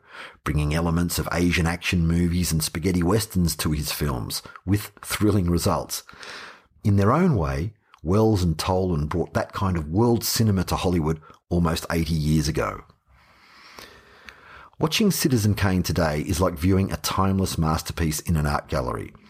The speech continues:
something that time simply can't touch.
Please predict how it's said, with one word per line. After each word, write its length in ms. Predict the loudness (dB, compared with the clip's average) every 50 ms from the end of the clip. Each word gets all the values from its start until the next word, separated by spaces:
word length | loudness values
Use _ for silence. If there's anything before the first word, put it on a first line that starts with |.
| -20 -20 -20 -20 -20 -20 -16 -10
something 360 | -4 -2 -2 0 2 0 0
that 140 | 0 -2 -4
time 440 | -2 0 2 2 2 2 2 0 0
simply 360 | 0 0 0 0 0 0 -2
can't 360 | 0 0 0 2 0 0 -2
touch. 480 | -4 -4 -4 -4 -6 -6 -6 -6 -6